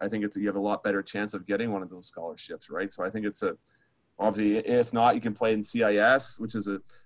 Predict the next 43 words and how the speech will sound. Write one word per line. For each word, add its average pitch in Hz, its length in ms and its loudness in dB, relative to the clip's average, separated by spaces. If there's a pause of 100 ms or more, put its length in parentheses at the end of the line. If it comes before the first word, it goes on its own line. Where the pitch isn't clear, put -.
(120)
I, 101 120 4 (100)
I, 120 200 4
I 127 140 6
believe 117 320 2
it's 104 180 -4
just 120 260 2
a, 110 100 2
it's 113 160 -4
like 101 80 -2
a 101 80 0
one 107 300 0
B 113 260 2
of, 101 120 2
of, 98 440 -2
of 95 240 -4
D 107 140 0
one 98 180 0
hockey. 98 480 -4 (300)
And 92 280 -2
then 95 220 0
obviously, 98 320 0
hey, 98 240 2 (160)
obviously 101 240 0
D 104 200 2
three 104 220 0
drops 101 300 2
down, 117 320 4
but 113 100 4
still, 113 180 4
hey, 113 120 6
it's, 104 100 -4
it's, - 460 -4
you 113 100 -2
get 110 120 2
your 110 100 2
education 110 480 0
and 107 100 0
play 110 140 2
hockey 101 260 2
at 98 60 -2
the 101 80 -10
same 98 220 -4
time. 98 340 -2